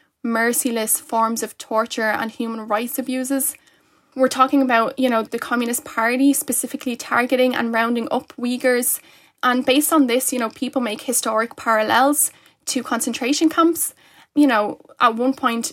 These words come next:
there was the extermination of the Jews based on their religion.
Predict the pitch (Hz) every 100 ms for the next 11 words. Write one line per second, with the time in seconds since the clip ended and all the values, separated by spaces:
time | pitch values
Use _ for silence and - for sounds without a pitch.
0 | _ 247 233 220 226 233 - - 233 220
1 | 220 - 226 226 - 233 233 233 - 226
2 | 214 220 262 285 285